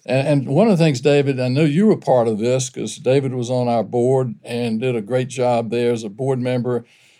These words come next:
And he also, as C E O of Yum! Brands, would come in and help our leadership program. So I started, when we did the J P Morgan deal,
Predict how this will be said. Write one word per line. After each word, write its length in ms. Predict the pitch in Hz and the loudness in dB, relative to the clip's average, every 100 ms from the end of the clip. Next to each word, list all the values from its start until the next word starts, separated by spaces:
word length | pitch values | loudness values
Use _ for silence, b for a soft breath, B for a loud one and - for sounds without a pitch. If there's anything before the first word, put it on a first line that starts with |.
| b | b
And 120 | 107 | -2
he 100 | 117 | 2
also, 520 | 135 135 135 127 123 | 2 2 2 4 4
as 180 | 120 101 | 2 -2
C 180 | 147 135 | -4 0
E 60 | 127 | 2
O 60 | |
of 100 | 117 | 2
Yum! 200 | 123 123 | 0 0
Brands, 380 | 117 123 127 123 | 0 0 0 -4
would 140 | 107 | -6
come 160 | - 139 | 0 0
in 120 | 135 | 2
and 140 | 123 120 | 0 0
help 220 | 139 127 | 0 2
our 100 | 117 | 2
leadership 540 | 120 196 180 - 113 | 4 4 2 0 -2
program. 300 | 120 117 110 | 0 2 0
So 100 | 107 | 0
I 100 | 131 | 2
started, 560 | 156 - 196 202 160 131 b - | 2 2 2 4 2 -2 b -6
when 200 | 127 131 | -2 0
we 80 | |
did 220 | 131 175 156 | 2 2 2
the 80 | |
J 220 | 135 156 156 | 2 2 2
P 180 | 143 139 | 0 0
Morgan 420 | 147 139 127 110 | 2 2 0 -2
deal, 460 | 107 113 101 98 | -2 -2 -4 -6